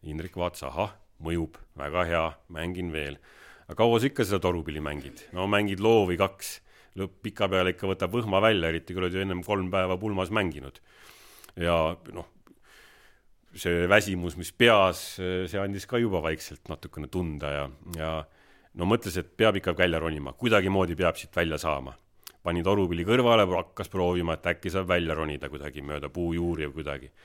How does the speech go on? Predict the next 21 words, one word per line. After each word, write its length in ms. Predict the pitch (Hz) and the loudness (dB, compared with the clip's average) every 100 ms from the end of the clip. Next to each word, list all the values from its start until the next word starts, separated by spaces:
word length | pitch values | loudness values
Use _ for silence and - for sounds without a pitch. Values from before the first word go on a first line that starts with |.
| - - _ 78 | -20 -20 _ 2
Aga 340 | 90 98 104 92 | 4 6 6 6
ei 80 | 85 | 2
saa, 220 | 80 71 71 | -2 -2 -2
niipea 340 | 98 104 90 | 0 2 2
kui 100 | 87 | 4
mängimise 480 | 104 117 95 85 82 | 4 4 0 -2 2
katki 340 | 113 - - | 0 0 2
jättis, 440 | 101 139 - 95 - _ - - - 92 | 2 2 -2 -10 -10 _ -20 -20 -10 0
hunt 280 | 110 107 | 0 2
hakkas 220 | 90 90 95 | -4 0 4
hambaid 380 | 127 131 110 104 | 6 8 6 6
näitama, 380 | 104 101 90 | 2 2 0
urisema, 440 | 98 135 110 113 110 | 4 4 4 4 2
võttis 200 | 98 - | 2 -2
kasukast 440 | 104 104 92 92 - | 0 0 -2 -8 0
kinni 360 | 135 135 117 | 4 6 6
ja 80 | 95 | 4
tõmbas 400 | 95 95 92 - 92 | 2 0 -2 -4 -4
Hindriku 480 | 85 95 90 - | -2 -2 -4 -6
tagasi 340 | 90 87 82 78 | -2 0 0 0
auku. 440 | 82 - - 73 | -2 -4 -14 -16